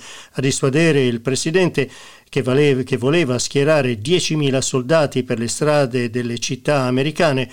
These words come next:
sono stati un, il funzionario della difesa Mark Esper,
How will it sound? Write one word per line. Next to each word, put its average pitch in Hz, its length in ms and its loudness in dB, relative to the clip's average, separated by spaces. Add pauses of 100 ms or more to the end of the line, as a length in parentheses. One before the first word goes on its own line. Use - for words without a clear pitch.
(160)
sono 165 260 -2
stati 139 340 0
un, 123 100 2
il 160 160 0
funzionario 135 720 0
della 117 220 -2
difesa 123 520 0
Mark 110 300 -6
Esper, 151 460 -2